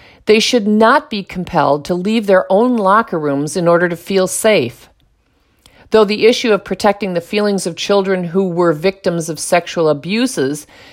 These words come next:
is critical, it is not the primary issue either. The primary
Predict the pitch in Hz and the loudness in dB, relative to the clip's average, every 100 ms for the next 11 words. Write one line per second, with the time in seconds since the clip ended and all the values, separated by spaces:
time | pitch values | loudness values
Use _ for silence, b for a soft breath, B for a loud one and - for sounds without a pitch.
0 | B - 160 - - - 311 269 - 65 | B -4 -4 -6 -6 0 2 2 0 -2
1 | 67 - _ _ _ _ _ _ 226 262 | -2 -8 _ _ _ _ _ _ -2 0
2 | 285 208 170 170 - 180 165 160 160 165 | 0 0 2 -2 -2 -2 0 0 0 0
3 | 170 - 220 277 285 151 - - _ b | -4 -6 -2 -2 0 0 -2 -10 _ b
4 | b b b - 202 - - 269 320 262 | b b b -4 -4 -2 2 2 4 2
5 | 147 139 147 175 | 0 -2 -6 -8